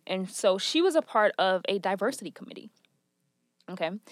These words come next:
And this diversity committee, out of all of the days to meet, decided to meet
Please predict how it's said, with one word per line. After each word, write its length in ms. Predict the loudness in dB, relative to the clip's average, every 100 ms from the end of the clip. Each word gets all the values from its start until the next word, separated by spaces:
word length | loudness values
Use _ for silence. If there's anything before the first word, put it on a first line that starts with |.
| -20 -20 -20 _ _
And 600 | 4 6 6 6 4 2 -2
this 340 | -4 2 4 6
diversity 560 | 6 8 4 2 -2
committee, 580 | -4 -2 -2 -2 -4 -10 _ _ 6
out 220 | 10 10
of 140 | 8 4
all 320 | 10 12 12 10
of 80 |
the 80 | 8
days 340 | 6 6 4 -2
to 100 | -4
meet, 380 | -4 -6 -10 -16 _ _ _ _ -8
decided 680 | -6 2 4 6 4 0 -4 -10
to 140 | -8
meet 560 | -6 -6 -8 -12 -16